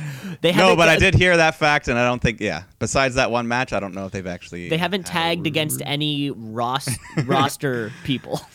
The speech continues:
Speaker 1: <laughs> people
Speaker 2: Yeah, pretty
Speaker 1: employed
Speaker 2: much.
Speaker 1: by the company.
Speaker 2: Yeah.
Speaker 1: So
Speaker 2: I
Speaker 1: what,
Speaker 2: mean, I, yeah, I,
Speaker 1: what do you do about that?
Speaker 2: I mean, at least we got to see. I mean, I, I, I wanna see more of them. I wanna see more title defenses every week, every month.
Speaker 1: No, exactly, but we haven't
Speaker 2: So
Speaker 1: seen a,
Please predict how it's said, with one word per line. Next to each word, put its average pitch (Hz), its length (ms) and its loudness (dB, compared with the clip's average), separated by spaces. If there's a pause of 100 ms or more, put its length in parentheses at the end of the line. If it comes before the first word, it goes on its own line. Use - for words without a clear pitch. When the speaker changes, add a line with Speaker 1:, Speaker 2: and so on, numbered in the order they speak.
(100)
Speaker 1:
<laughs> - 240 -20
people 147 340 -6
Speaker 2:
Yeah, 143 300 2
pretty 131 240 2
Speaker 1:
employed 120 60 -2 (180)
Speaker 2:
much. 104 80 -12
Speaker 1:
by 120 140 -2
the 110 100 -8
company. 101 420 -10 (800)
Speaker 2:
Yeah. 104 300 -8
Speaker 1:
So - 160 -6
Speaker 2:
I 175 40 -2
Speaker 1:
what, 202 80 2
Speaker 2:
mean, 131 120 -4
I, 135 160 -2
yeah, 123 440 0
I, - 40 -12
Speaker 1:
what 208 100 -4
do 254 60 -4
you 277 80 -2
do 233 200 0
about 120 300 0
that? - 240 -12 (1120)
Speaker 2:
I 139 80 -2
mean, 165 200 -2
at 165 160 -2
least 180 200 -4
we 107 60 -12
got 98 120 -6
to - 60 -16
see. - 180 -14
I 147 100 0
mean, 160 160 -4
I, 98 120 -4
I, 110 220 -4
I 123 200 -6
wanna 143 180 -6
see 95 180 -8
more 87 220 -12
of 127 40 -14
them. 151 260 -14
I - 60 -10
wanna 143 160 -4
see 113 160 -6
more 110 200 -4
title 117 280 -2
defenses 120 760 -8
every 117 180 -8
week, 139 280 -4
every 123 140 -4
month. 156 340 -4 (420)
Speaker 1:
No, 175 160 0
exactly, 165 360 0
but 139 100 0
we 156 120 4
haven't 170 200 -2
Speaker 2:
So 175 60 -4
Speaker 1:
seen 156 420 -2 (120)
a, - 40 -12